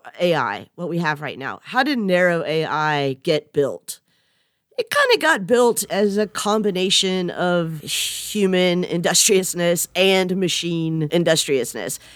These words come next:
And I think that if we went back one thousand years and said, "This is how it got built,"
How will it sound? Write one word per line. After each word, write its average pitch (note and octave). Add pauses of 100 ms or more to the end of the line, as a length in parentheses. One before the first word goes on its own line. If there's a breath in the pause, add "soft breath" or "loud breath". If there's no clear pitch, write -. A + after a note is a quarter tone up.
(120)
And B3
I C4
think D4
that G#3+
if G3
we B3
went F#3+
back A#3
one G3
thousand F3+
years D3+ (440 soft breath)
and G3
said, F#3+
"This A3+
is G3+
how G3+
it D#3
got D#3
built," G#3+